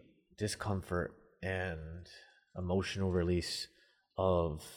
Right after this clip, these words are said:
exploring your past and exploring the things that you still carry with you,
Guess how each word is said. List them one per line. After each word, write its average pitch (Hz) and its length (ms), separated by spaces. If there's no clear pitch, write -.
exploring 90 720
your 85 120
past - 520
and 82 60
exploring 90 500
the 87 60
things 87 460
that 82 160
you 85 140
still 98 300
carry 90 340
with 85 320
you, 80 240